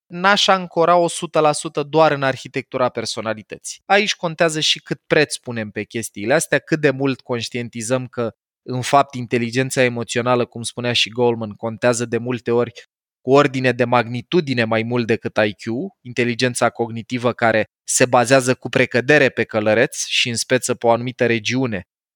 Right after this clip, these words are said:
respectiv regiunile corticale care participă la memoria de lucru, alea corelează pozitiv și cu I Q. Și atunci e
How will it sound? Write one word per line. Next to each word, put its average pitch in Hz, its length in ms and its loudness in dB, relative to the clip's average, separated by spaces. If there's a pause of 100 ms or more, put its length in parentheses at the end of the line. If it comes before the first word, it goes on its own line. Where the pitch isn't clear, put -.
(320)
respectiv 117 640 -2 (320)
regiunile 123 420 -2
corticale 127 500 0
care 120 200 0
participă 123 600 -2
la 123 120 4
memoria 120 500 -2
de 110 140 -4
lucru, 156 420 -4
alea 147 240 4
corelează 139 540 0
pozitiv 127 420 -10
și - 140 -4
cu 123 180 -2
I 117 120 -2
Q. - 120 -16 (1200)
Și - 120 -2
atunci 214 420 0 (380)
e 180 400 2